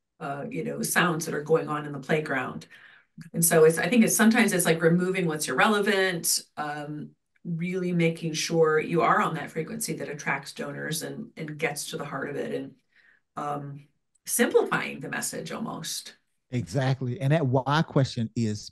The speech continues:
Speaker 2: paramount, because that's where the differentiation comes in. When it comes to marketing messages, the differentiation is not in the what, it's in the why,
Speaker 1: Mm.
Speaker 2: because that's what really gets closer to moving people. Uh, and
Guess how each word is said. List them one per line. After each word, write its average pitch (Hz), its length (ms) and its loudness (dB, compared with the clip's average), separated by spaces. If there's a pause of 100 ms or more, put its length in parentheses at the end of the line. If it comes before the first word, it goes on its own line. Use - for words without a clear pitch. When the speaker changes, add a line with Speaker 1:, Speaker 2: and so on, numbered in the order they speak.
(120)
Speaker 2:
paramount, 104 580 0 (320)
because 107 300 2
that's 139 360 6
where 147 100 6
the 127 100 4
differentiation 107 840 2
comes 95 320 -2
in. 85 200 -10 (680)
When 113 120 2
it - 80 -4
comes 175 240 4
to 180 80 0
marketing 139 400 2 (140)
messages, 113 560 0
the 101 80 -6
differentiation 143 840 4
is 95 120 -2
not 110 200 4
in 127 80 4
the 127 80 4
what, 101 240 2 (920)
it's - 160 0
in 117 80 8
the 98 80 6
why, 95 240 2 (420)
Speaker 1:
Mm. 165 200 -6 (100)
Speaker 2:
because 104 260 4
that's 139 300 4
what 127 200 4
really 110 200 4
gets 117 240 -2
closer 147 580 2
to 139 220 4 (120)
moving 127 500 8
people. - 500 -4 (600)
Uh, 110 160 0
and 110 240 -2